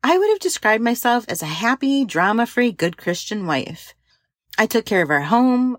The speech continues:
I did the grocery shopping, I managed our appointments and schedules, I made sure we always tithed a true ten percent of our income to the church, and I often generously donated to food banks and local charities. We did have some credit card debt,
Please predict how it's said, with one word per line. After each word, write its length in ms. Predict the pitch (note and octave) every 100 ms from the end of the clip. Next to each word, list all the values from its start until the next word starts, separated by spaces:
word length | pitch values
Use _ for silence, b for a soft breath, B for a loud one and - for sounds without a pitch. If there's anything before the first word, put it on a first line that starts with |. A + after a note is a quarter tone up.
| -
I 80 | G#3+
did 160 | F#3+
the 80 | D3+
grocery 480 | C#3+ D3+ G3 - A#3+
shopping, 720 | - A#3 A3+ A3+ G#3+ G#3+ A3 B B B B B
I 80 | G#3+
managed 380 | G3+ F3+ F3+ F3+
our 100 | D#3+
appointments 500 | - G#3+ A3 G#3 E3
and 120 | E3
schedules, 760 | - G3 A3 B3 C4 C4+ - - _ _ _ _
I 100 | G#3+
made 220 | A3+ G#3+
sure 160 | - G3+
we 160 | F#3+ -
always 420 | G3+ C4+ E4 D#4
tithed 560 | - E3+ D#3+ D#3+ F3 -
a 80 | G3+
true 280 | - C4+ C#4
ten 240 | C4 B3+
percent 260 | C4 A3 A3
of 80 |
our 80 | A3
income 380 | E3+ D#3+ G3 F#3+
to 100 | F#3+
the 100 | A3
church, 600 | - D#3 F#3+ - - - _ _
and 140 | A3
I 160 | A#3+ B3 -
often 480 | B3+ C#4+ - C#4
generously 500 | A#3+ G#3 G3 F#3 A3
donated 480 | F#3+ F#3 F3+ F3+ F#3
to 100 | G3+
food 240 | - G#3 F#3
banks 360 | G3+ G3 -
and 140 | G3+ F3+
local 280 | D#3 E3+
charities. 760 | D#3+ D#3 C#3+ C3+ D3+ - - - b b b b b _ _
We 120 | A#3+
did 160 | D4 F#4
have 160 | G#4
some 180 | - G4+
credit 240 | - B3+ -
card 220 | G3 F3
debt, 340 | D#3 D3+ B3